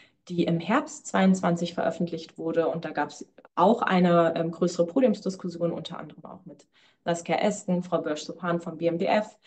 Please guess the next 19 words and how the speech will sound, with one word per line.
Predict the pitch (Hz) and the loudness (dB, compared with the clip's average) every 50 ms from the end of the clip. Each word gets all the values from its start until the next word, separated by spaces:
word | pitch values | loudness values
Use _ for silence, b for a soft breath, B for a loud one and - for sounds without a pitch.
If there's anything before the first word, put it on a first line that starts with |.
| B B B B B B B | B B B B B B B
ähm, | - 180 170 160 160 160 156 156 156 156 151 - - | 0 0 0 0 -2 -4 -6 -8 -10 -12 -14 -10 -6
genau, | - 170 147 139 - | -4 -2 -2 -2 -4
und | - - | -6 -8
vielen | - - 220 - | -10 -10 -12 -6
anderen. | - - 247 269 254 247 - 202 196 196 - B B B B B B B _ _ _ _ _ _ _ _ _ _ _ | -2 0 2 4 4 2 2 2 2 0 0 B B B B B B B _ _ _ _ _ _ _ _ _ _ _
Und | - 226 262 294 302 - - | 4 6 6 6 6 4 4
wir | 220 190 170 | 2 4 4
haben | 190 185 185 185 185 185 185 - - - | 4 6 6 6 6 6 4 2 -2 -4
letztes | 175 170 190 254 254 - - 247 220 - - | 0 2 2 2 2 -2 -8 -10 -10 -6 -2
Jahr | 208 196 196 - | 0 0 2 2
im | - 175 170 | 0 -2 -2
Juli | 165 175 190 220 269 247 220 202 | -2 0 2 2 4 4 4 4
noch | 196 190 190 190 | 2 2 2 0
eine | - 175 180 175 | 0 -2 -2 -2
Veranstaltung | 175 - - - 170 175 170 - - 170 160 160 160 - 175 160 | -4 -4 -6 -4 -4 -4 -6 -6 -4 -2 0 0 -2 -2 -6 -8
gemacht | 160 156 151 151 156 - - - | -8 -8 -8 -8 -10 -10 -14 -20
zu | - - | -20 -18
der | - - - | -16 -16 -16
Frage, | - - - 135 147 151 147 151 151 143 143 143 143 | -16 -14 -6 -4 -2 -2 -2 0 0 0 0 -2 -6